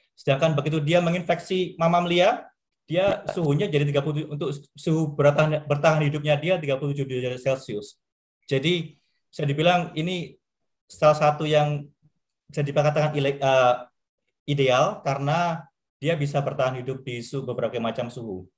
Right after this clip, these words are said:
Kemudian murah dan pemeliharaannya relatif mudah. Karena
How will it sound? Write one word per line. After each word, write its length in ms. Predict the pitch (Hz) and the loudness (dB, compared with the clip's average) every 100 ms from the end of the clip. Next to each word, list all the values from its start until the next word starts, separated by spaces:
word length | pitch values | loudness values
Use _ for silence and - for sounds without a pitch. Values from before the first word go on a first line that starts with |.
| _ _ _ _ _ _ _ | _ _ _ _ _ _ _
Kemudian 320 | 160 156 196 196 | -4 2 2 4
murah 400 | 185 190 220 - | 4 4 4 2
dan 160 | 143 | 2
pemeliharaannya 480 | 151 170 151 156 180 | 2 2 2 2 0
relatif 320 | 170 156 160 | 0 0 -2
mudah. 400 | 160 143 123 113 - _ _ _ | -6 -2 -2 -2 -8 _ _ _
Karena 640 | - 135 151 196 175 - | -2 0 0 2 0 -2